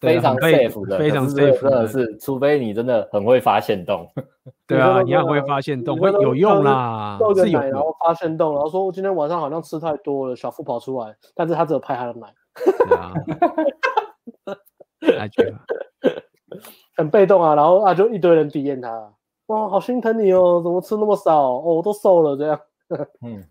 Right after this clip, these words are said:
Speaker 3: “我去你家煮给你吃，你要吃什么我带给你吃，我买菜给你吃。”
Speaker 1: 对啊，就是直接约出来啦，约了两次，约三次，约不出来就，就，就放了啦，连约都没有。
Speaker 2: 而且菲-，菲律宾妞
Speaker 3: 很直接吧？
Speaker 2: 我觉得也很直接，很直接。
Speaker 3: 很直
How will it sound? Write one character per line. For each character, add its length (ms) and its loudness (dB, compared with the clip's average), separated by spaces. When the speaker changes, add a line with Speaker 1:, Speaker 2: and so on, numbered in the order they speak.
Speaker 3:
“我 80 2
去 140 0
你 100 2
家 120 4
煮 120 -4
给 160 0
你 60 -2
吃， 220 -8
你 80 -2
要 60 0
吃 140 -6
什 80 -2
么 120 0
我 60 2
带 120 -2
给 100 -4
你 80 -4
吃， 300 -12
我 80 -12
买 100 -6
菜 180 -8
给 120 -8
你 80 -8
吃。” 260 -16
Speaker 1:
对 100 -12
啊， 240 -10
就 100 -8
是 80 -2
直 120 -4
接 60 0
约 140 2
出 180 2
来 200 4
啦， 280 -2
约 200 0
了 80 0
两 200 -4
次， 180 -10
约 100 -4
三 160 -6
次， 100 -8
约 140 -6
不 80 -14
出 100 -8
来 120 -6
就， 260 -6
就， 220 -8
就 120 -14
放 300 -8
了 80 -20
啦， 180 -20
连 160 -10
约 160 -4
都 80 -2
没 140 -4
有。 60 -4
Speaker 2:
而 20 0
且 0 -
菲-， 220 -4
菲 160 -6
律 140 -2
宾 260 -4
妞 440 -4
Speaker 3:
很 120 -4
直 140 -8
接 200 2
吧？ 80 2
Speaker 2:
我 40 4
觉 60 0
得 40 -20
也 120 -8
很 120 0
直 140 -4
接， 180 2
很 180 -12
直 120 -8
接。 100 -8
Speaker 3:
很 100 -6
直 100 -6